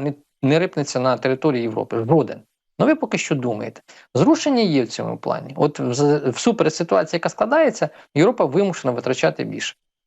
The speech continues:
Але зовнішня політика Сполучених Штатів Америки, пані Альбіно, про що ви мене запитуєте, вона є незмінною.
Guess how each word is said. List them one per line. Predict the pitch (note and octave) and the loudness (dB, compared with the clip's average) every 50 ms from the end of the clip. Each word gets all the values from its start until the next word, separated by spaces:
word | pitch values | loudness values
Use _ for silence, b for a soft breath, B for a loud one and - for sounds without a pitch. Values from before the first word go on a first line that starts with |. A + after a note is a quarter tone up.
| _ _ _ | _ _ _
Але | D3 E3+ F3+ D#3 B2+ - | -2 -2 0 -2 -2 -4
зовнішня | C3 A2+ A2+ E3+ A#3+ A#3+ G3+ E3 C#3+ B2+ - - C3 B2 | -8 -2 2 4 4 4 4 2 -2 -4 -2 -4 -4 0
політика | - E3 E3+ F3 F#3+ - - - - - A#2 G#2+ | 0 0 0 2 0 0 0 -2 -2 -2 -6 -6
Сполучених | - - - E3 F3 E3+ D#3 - - C3 - | -6 -2 0 2 2 2 0 0 -4 -6 -2
Штатів | - D3+ C3 - - B2 | 0 -2 -2 0 -2 -2
Америки, | B2+ E3 A3+ D4 D4+ A#3+ - F3 | -2 2 2 2 2 2 -2 -2
пані | - D3+ C#3 C3 | -2 -2 -2 0
Альбіно, | B2+ A#2+ C3 C#3 B2 | -2 0 0 -2 0
про | A2+ C3 | -2 -2
що | A#2+ - - C3 | -2 0 0 0
ви | B2+ | 0
мене | A#2+ A#2 A2+ | 0 0 -2
запитуєте, | A2 B2 - A2+ A2+ A2 D3 - - | -2 0 0 0 2 2 0 -2 0
вона | A#2 C#3 D#3 F3+ F3 | -2 0 2 2 2
є | E3 D#3 | 2 2
незмінною. | D3 D3+ C#3+ B2+ C#3 C#3+ B2 A#2 G#2+ G#2 G#2 G#2 | 2 2 0 2 0 0 0 0 -2 -4 -6 -8